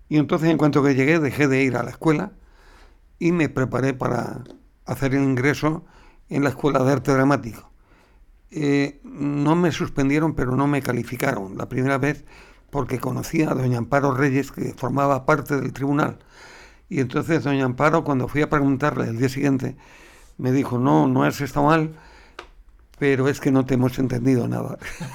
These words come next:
<laughs> Estaba recién llegado de Cáceres y no pronunciaba las S ni nada y hablaba muy rápido. Entonces, así empiezo. Luego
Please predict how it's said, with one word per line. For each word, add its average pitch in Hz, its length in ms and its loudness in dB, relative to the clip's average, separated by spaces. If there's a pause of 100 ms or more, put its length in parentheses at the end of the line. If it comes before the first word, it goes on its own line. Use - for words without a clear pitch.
(300)
<laughs> - 840 -12 (1700)
Estaba 165 400 4
recién 131 320 4
llegado 127 200 6
de 143 100 6
Cáceres 139 400 4 (360)
y 143 140 -2
no 139 140 4
pronunciaba 139 460 4
las 123 160 0
S 147 240 4
ni 131 140 4
nada 143 200 0
y 135 80 -2
hablaba 127 300 2
muy 120 160 2
rápido. - 360 -4 (760)
Entonces, 135 640 0 (680)
así 139 220 2
empiezo. - 440 0 (580)
Luego 185 600 4